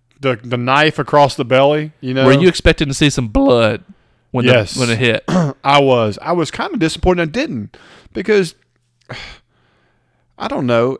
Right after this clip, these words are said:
Speaker 1: You know, here, here's the thing. You know, I've seen how a knife cuts against a loose fabric. It doesn't. It
Speaker 2: It
Speaker 1: just
Speaker 2: doesn't.
Speaker 1: moves, w-,
Speaker 2: Yeah.
Speaker 1: it moves with it.
Speaker 2: <laughs>
Speaker 1: I'm just being honest. You know what I mean? I mean, that knife would have to be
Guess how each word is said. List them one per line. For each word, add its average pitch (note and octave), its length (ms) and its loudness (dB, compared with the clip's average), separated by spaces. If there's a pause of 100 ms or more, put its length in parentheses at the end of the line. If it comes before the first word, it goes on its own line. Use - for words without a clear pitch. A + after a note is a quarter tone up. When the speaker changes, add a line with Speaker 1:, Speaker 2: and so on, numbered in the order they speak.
Speaker 1:
You G3+ 120 -14
know, F#3+ 220 -6 (380)
here, - 260 -10
here's E3 240 -2
the A2+ 60 -6
thing. G2 340 -10 (160)
You D3+ 160 -2
know, B2 400 -4 (1160)
I've D#3 240 -2
seen C3+ 420 -2
how A#2 340 -2
a A2 140 -6
knife A2+ 560 -8 (260)
cuts C3+ 300 -8
against A2+ 340 -16
a - 60 -18
loose A#2 360 -6
fabric. A2 580 -6 (500)
It C3+ 120 -10
doesn't. B2 420 -2
It B2 40 -14
Speaker 2:
It A#2+ 40 -12
Speaker 1:
just B2 180 -2
Speaker 2:
doesn't. D#3 180 6
Speaker 1:
moves, C3+ 100 -2
w-, A#2+ 200 -12
Speaker 2:
Yeah. C#3+ 200 4
Speaker 1:
it C#3 40 -2
moves D#3+ 240 6
with E3+ 240 2
it. - 180 -4 (240)
Speaker 2:
<laughs> - 240 -18
Speaker 1:
I'm G3 60 0
just C4+ 160 0
being G#3+ 160 2
honest. B2 400 4
You C#3 60 -2
know D3 80 0
what C#3+ 60 0
I C#3+ 40 -4
mean? D3 200 -6 (360)
I D#3 40 -8
mean, C#3+ 200 -2
that G3 160 2
knife D#3 300 -2
would A#2+ 100 -6
have A#2+ 200 -2
to B2 120 -6
be A2 320 -6